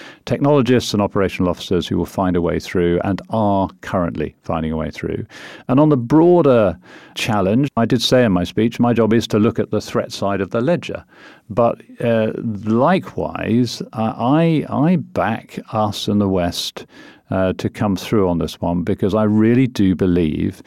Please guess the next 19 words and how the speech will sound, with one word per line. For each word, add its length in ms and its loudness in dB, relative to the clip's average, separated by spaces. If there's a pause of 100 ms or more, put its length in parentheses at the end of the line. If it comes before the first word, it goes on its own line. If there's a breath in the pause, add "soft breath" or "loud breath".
(320 loud breath)
that 180 0
with 260 2
freedoms, 680 -2
the 140 -4
sort 200 -2
of 60 -4
freedoms 420 0
we 80 -2
have 380 -2
and 100 0
the 80 0
sort 180 -2
of 60 0
entrepreneurial 920 0
animal 320 0
spirits 600 -2
that 100 -4
we 100 -2
can 300 -4